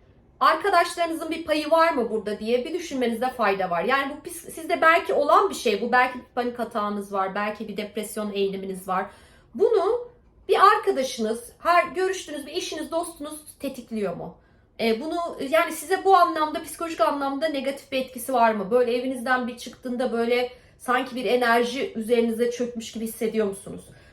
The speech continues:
Bunları soruşturmakta fayda var. Eğer böyle bir insan hayatınızdaysa, özellikle bu arkadaşlar, içinde bulunduğunuz gruplar, komşular,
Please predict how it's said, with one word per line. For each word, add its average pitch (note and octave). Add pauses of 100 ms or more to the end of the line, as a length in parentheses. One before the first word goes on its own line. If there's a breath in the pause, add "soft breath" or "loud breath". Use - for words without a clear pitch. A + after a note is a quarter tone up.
(120 soft breath)
Bunları A4+
soruşturmakta F4+
fayda D#4
var. A3+
Eğer F#4
böyle A4+
bir F4+
insan F4
hayatınızdaysa, D#4
özellikle C#4
bu B3
arkadaşlar, A#3+
içinde A#3+
bulunduğunuz A3+
gruplar, A3
komşular, G#3